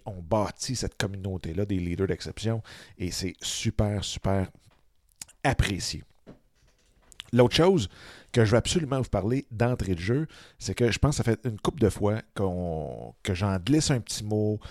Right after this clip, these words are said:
euh, que je vous dis que c'est quelque chose que je veux absolument faire, euh, dans un, dans un court laps de temps relativement, là, parce que je veux dire, je le ferai pas demain matin, ça prend que-,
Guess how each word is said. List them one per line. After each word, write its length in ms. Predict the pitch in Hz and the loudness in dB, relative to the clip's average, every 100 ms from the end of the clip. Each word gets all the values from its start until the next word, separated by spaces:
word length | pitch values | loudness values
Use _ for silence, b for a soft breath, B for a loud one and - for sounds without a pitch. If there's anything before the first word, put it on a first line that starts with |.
| B B 92 | B B -2
euh, 220 | 92 92 | 0 0
que 160 | - | 0
je 100 | 95 | 0
vous 100 | 95 | 0
dis 160 | 107 123 | -2 -2
que 60 | - | -2
c'est 100 | 113 | 0
quelque 180 | 98 117 | 0 0
chose 160 | 120 | 2
que 100 | - | 4
je 100 | 85 | 4
veux 80 | 95 | 4
absolument 480 | 101 - 92 113 90 | -2 -4 -6 -4 -4
faire, 400 | 95 101 113 110 | -2 -2 -2 -2
euh, 260 | 92 82 78 | -2 -2 -2
dans 320 | 80 87 82 | -2 -4 -4
un, 140 | 82 78 - - B B B B B B B B B B B B B B | -6 -6 -8 -10 B B B B B B B B B B B B B B
dans 220 | - 123 117 | 2 4 4
un 240 | 110 107 | 2 2
court 360 | - 165 151 117 | 6 8 8 4
laps 440 | 139 - - - - - | 2 0 0 -2 -8 -6
de 160 | 113 | 0
temps 340 | 104 - 123 131 131 - | 0 2 2 2 -2 -10
relativement, 880 | 85 98 104 - 107 98 87 110 151 | -6 -2 -2 -4 -6 -4 -4 -4 -4
là, 80 | 131 | -6
parce 200 | 101 - | -6 -4
que 100 | 92 | -4
je 60 | |
veux 60 | 82 | -4
dire, 260 | 90 90 87 | -4 -2 -2
je 100 | 80 | -4
le 60 | |
ferai 180 | 87 95 | -4 -4
pas 140 | - 98 | -2 0
demain 300 | 92 92 98 | 0 -2 -4
matin, 260 | 90 131 | -4 -6
ça 140 | 143 - | -10 -8
prend 140 | |
que-, 80 | 92 | -6